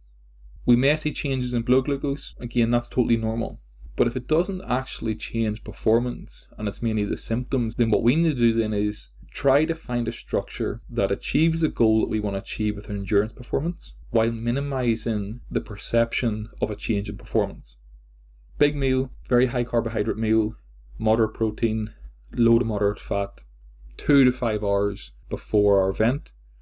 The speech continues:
And then somewhere probably in the region of thirty to ninety minutes before the event,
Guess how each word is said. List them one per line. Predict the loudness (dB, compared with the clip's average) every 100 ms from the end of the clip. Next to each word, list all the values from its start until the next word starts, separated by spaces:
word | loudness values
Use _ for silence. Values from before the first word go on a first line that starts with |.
| -4
And | 0
then | 2
somewhere | 2 0 2 4 4
probably | 2 0 4 6 6
in |
the | 4
region | 0 0 0 -2
of | -4 -4
thirty | -6 2 6 6 4
to | 0
ninety | -2 -2 -2
minutes | -6 -6 -8 -12
before | -16 -4 2 2
the | 2
event, | 0 -2 -4 -10